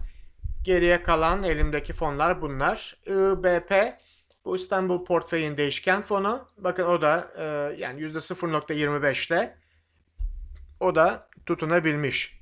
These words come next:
Bu Y A Y yabancı teknoloji. O ne yapmış arkadaşlar?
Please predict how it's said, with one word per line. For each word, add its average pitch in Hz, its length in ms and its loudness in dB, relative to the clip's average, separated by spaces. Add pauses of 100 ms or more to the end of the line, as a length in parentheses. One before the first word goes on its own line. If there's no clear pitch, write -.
(100)
Bu 175 100 -8
Y 175 260 4
A 156 160 8
Y 147 160 4
yabancı 147 480 2
teknoloji. 131 880 -6 (840)
O 160 260 0
ne 147 60 -2
yapmış 139 400 0
arkadaşlar? 135 920 -2